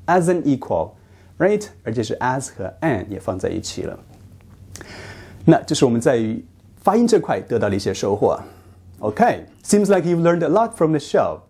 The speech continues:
Please follow our show because next time we're gonna show you some real good stuff, some real good deal on place. Yes. Okay, thank you for listening. Remember, this is Yes Hi Dream from Sunray Education.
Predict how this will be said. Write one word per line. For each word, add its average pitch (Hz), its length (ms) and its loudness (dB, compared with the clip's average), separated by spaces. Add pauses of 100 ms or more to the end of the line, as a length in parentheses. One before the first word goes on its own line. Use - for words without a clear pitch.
Please 233 240 4
follow 202 260 2
our 165 140 0
show 147 360 0
because 151 300 -6
next 175 200 -4
time 190 280 -2
we're 131 140 2
gonna 120 200 -2
show 143 200 -6
you 139 160 2
some 98 400 -6 (280)
real 196 280 4
good 151 160 0
stuff, 95 520 -2
some 185 320 -2
real 214 220 4
good 160 240 -2
deal 98 440 -2 (380)
on 123 400 0 (320)
place. - 800 -4 (440)
Yes. - 520 -8 (1600)
Okay, - 300 4
thank 202 180 2
you 233 60 2
for 208 140 4
listening. 117 640 -2
Remember, 147 480 2
this 104 160 -8
is 101 300 -6
Yes 131 300 2
Hi 113 200 -2
Dream 90 320 -4
from 113 420 -2
Sunray 170 440 0
Education. 92 720 -4